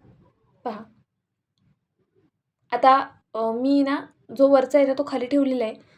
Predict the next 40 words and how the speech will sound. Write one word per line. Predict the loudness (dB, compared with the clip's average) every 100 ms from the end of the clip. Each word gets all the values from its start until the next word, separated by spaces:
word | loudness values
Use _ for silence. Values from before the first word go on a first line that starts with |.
| _ -2
जो | 0
थोडा | 4 4
जास्त | 4 2 2 -2
भाजला | 0 0 0
होता | 0 0 -6
ना, | -8 -18 _ _ _ -10
नाहीतर | -2 4
यावरती | 6 6 2
कमेंट | 0 -2 -4
येतील, | -10 -4
"ताई | -2 0
जळालं | 2 0 0 -4
की | -6
काय?" | -10 -12 -18 _ -4
तर | 0
थोडा | 2 2
जास्त | 4 2 0
भाजलेला | -2 0 0
आहे | -2
ना, | -2 -4
तो | -2
तुम्हाला | -2 -2 0
तोडून | -2 -4 -6
दाखवते. | -10 -10 -10 -10 -12 _ _ _ _ _ _ _ _ _ -16
पहा, | -14 -14 -16 _ _
अजिबात | 0 2 4 4
जळालेला | 6 6 6 4 2
नाहीये | -2 -2 -4
किंवा | -2 -2
अजिबात | 0 -2 -4 -4
कडक | 0 0 0
झालेला | 0 0 -2 -2
नाहीये. | -6 -12 -14
मस्त | -16 -18 -6 -4
सॉफ्ट | -4 -4 0 0 0 -6 -20 -20 _ _ _ _ _
असा | -8 -4
हा | 0 0
बन | 0 0
डोसा | -2 -2 -6
आपला | -6 -8